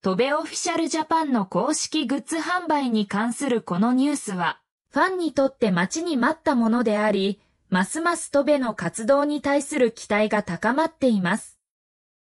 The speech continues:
五月七日の販売開始を楽しみにしています。今回の新しい販売戦略は、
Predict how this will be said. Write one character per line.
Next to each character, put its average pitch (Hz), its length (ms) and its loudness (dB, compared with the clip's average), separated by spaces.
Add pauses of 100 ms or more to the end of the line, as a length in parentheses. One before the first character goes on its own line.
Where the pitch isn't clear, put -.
(320)
五 285 140 0
月 330 320 -4
七 233 280 0
日 339 140 0
の 349 100 0
販 320 280 -2
売 339 220 -2
開 330 220 0
始 311 180 -4
を 269 200 -6
楽 277 280 0
し 427 140 -2
み 440 120 0
に 370 140 0
し - 120 -4
て 294 100 0
い 262 80 -2
ま 269 160 -2
す。 - 200 -14 (1040)
今 311 240 0
回 277 260 0
の 190 180 0
新 254 340 -2
し 294 280 -4
い - 20 -6
販 208 300 -2
売 285 220 2
戦 302 300 -2
略 214 280 0
は、 170 220 -2